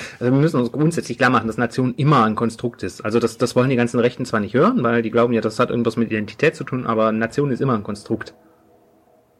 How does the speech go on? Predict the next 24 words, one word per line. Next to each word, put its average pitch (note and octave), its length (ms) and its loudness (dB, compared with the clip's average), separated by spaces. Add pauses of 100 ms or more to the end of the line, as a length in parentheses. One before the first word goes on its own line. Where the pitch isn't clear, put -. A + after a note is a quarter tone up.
Also B2+ 220 4
mal G#2+ 80 2
ganz B2+ 200 0
ernsthaft, B2+ 300 0
ansonsten A#2+ 360 0
könnte, A2+ 520 2 (280)
äh, G#2+ 100 -2
ansonsten B2 760 0
müssten C3 220 -4
wir C3 320 2
sehr, C3+ 520 2
sehr D3 380 2
ernste D3+ 380 0
Gespräche C3+ 500 0
mit C3+ 140 0
den A#2+ 140 -4
Polen D#3+ 340 2
darüber D3 360 2
führen, C#3+ 200 0
dass C3+ 140 -2
sie - 100 -4
eigentlich B2+ 260 -2
Deutsche A#2 300 4
sind. G#2 320 -8